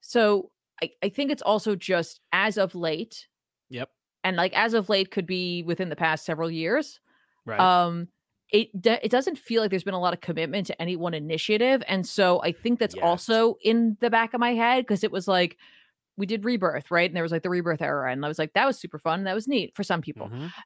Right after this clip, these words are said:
Speaker 1: And then we were gonna do Doomsday Clock, but no, we're not actually gonna do Doomsday Clock. We're gonna do, what was the other thing we did instead?
Speaker 2: The Button?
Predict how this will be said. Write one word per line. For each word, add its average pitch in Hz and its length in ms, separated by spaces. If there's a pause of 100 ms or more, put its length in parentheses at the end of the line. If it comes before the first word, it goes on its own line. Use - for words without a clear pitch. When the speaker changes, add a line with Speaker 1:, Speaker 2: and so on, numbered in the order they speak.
Speaker 1:
And 196 480
then 208 180
we 214 80
were 202 200
gonna 202 220
do 190 200
Doomsday 233 360
Clock, 151 260
but 156 100
no, 196 100
we're 190 100
not 240 260
actually 226 500
gonna 190 220
do 190 240
Doomsday 165 360
Clock. 139 260
We're 160 80
gonna 170 220 (180)
do, 175 460 (760)
what 165 160
was 165 100
the 180 60
other 165 160
thing 160 100
we 156 100
did 147 140
instead? - 400 (320)
Speaker 2:
The 127 220
Button? 180 560